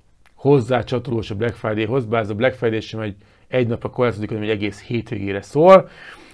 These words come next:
Na nézzük Cyber Monday-t, hogy pontosan mi lesz,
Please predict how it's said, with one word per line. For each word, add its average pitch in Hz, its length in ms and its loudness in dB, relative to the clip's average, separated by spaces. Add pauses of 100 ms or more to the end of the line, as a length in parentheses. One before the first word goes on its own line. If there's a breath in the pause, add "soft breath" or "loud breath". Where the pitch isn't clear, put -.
(140 loud breath)
Na 127 120 0
nézzük 170 340 6
Cyber 139 280 2
Monday-t, 120 440 0
hogy 113 120 -2
pontosan 120 380 -2
mi 113 200 0
lesz, 123 420 4